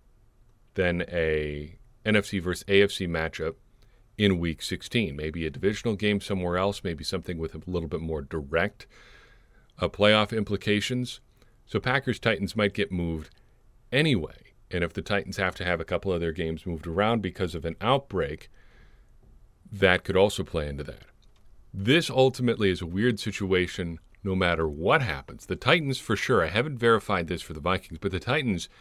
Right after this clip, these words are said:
don't seem to be able to be in their facility at all,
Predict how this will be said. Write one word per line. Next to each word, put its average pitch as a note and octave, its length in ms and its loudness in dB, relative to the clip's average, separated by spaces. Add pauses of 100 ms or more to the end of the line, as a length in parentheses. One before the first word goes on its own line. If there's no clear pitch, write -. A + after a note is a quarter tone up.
(340)
don't A2+ 260 6
seem C3 260 0
to G2 60 -10
be G#2 160 2
able F#2+ 200 2
to F2 40 -4
be F#2+ 140 0
in F#2 80 2
their F2+ 140 2
facility E2 680 -4 (720)
at A#2+ 280 6
all, A#2+ 480 4